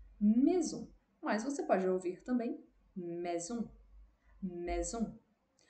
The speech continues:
Maison significa casa. Em seguida, temos a palavra lait. Lait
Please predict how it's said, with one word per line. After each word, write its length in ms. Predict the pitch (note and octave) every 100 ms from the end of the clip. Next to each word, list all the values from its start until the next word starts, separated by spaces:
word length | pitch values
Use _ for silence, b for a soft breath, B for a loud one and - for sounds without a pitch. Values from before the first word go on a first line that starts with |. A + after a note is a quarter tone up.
| b -
Maison 360 | B3+ B3+ B3
significa 640 | C#4+ B3 G#3+ - A3 C#4 - - _ _
casa. 540 | C4+ G#3+ G3 - F#3+ - _ - - _ - b b b
Em 80 | F4+
seguida, 400 | F#4 G#3 C4+ F#3
temos 280 | - A#3 A3+
a 60 | F#3
palavra 340 | F3 G#3 D#4 - - G3+
lait. 580 | G3+ A3 A#3+ C4 - - _ _ _ _ _ _ _ -
Lait 680 | G3 G3+ A3 B3+ - -